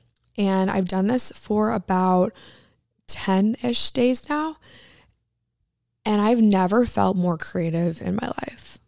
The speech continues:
I quite literally could not tell you exactly how or why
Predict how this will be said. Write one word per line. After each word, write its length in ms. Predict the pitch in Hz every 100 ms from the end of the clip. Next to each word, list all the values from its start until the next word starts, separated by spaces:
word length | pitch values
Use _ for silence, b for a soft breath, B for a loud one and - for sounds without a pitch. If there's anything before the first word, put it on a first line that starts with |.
| -
I 100 | 214
quite 260 | - 220
literally 320 | 247 247 277
could 180 | 269 -
not 260 | 226 196 208
tell 240 | - 190
you 400 | 190 185 185 185 -
exactly 760 | 202 180 175 185 180 - 196
how 440 | 175 - 202 208 202
or 220 | 208 185
why 580 | 180 196 202 196 196